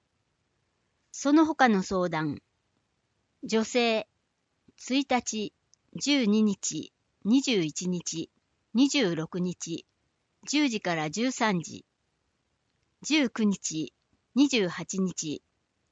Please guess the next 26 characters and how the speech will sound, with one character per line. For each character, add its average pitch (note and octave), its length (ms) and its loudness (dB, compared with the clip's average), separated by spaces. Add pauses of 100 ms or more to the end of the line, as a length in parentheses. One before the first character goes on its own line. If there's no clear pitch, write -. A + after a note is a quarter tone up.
(160)
十 C#4 220 0
三 D4 280 2
時 G#3 120 -4
か F3 160 -4
ら D#3 280 -6
十 B3+ 280 -2
六 B3+ 280 0
時。 C3 240 -12 (1040)
二 A#3 160 -2
十 - 180 -20
日、 A#3 260 2 (300)
二 C#4 200 4
十 A#3 200 0
七 G3+ 300 -6
日、 F3+ 440 -6 (1000)
十 C4+ 300 2
二 D4 160 6
時 A#3 100 -6
か F3+ 160 -2
ら D#3 220 -2
十 B3+ 240 0
六 A3 240 0
時。 D3 240 -10 (720)
予 G#3 140 0
約 A#3 260 2
制。 F3+ 440 -4